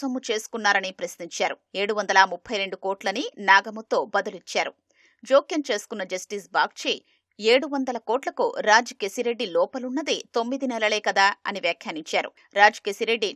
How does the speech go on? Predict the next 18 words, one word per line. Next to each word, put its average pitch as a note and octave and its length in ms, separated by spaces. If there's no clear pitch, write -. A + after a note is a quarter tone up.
చిన్న A3 240
స్థాయి G#3+ 340
వ్యక్తి G#3 280
కాదన్న G3+ 300
సీజేఐ, G#3+ 420
అధికారంలో G3+ 640
ఉన్నప్పుడు A3 300
అత్యంత A#3+ 360
ముఖ్యమైన A#3 520
స్థానంలో G#3+ 540
ఉన్నారన్నారు. D#3+ 480
భారీ G#3 340
మొత్తంలో G3+ 400
లంచాలు F#3+ 440
తీసుకున్నట్లు F#3+ 560
దర్యాప్తు B3+ 560
తర్వాత C4 280
మీపై C4 260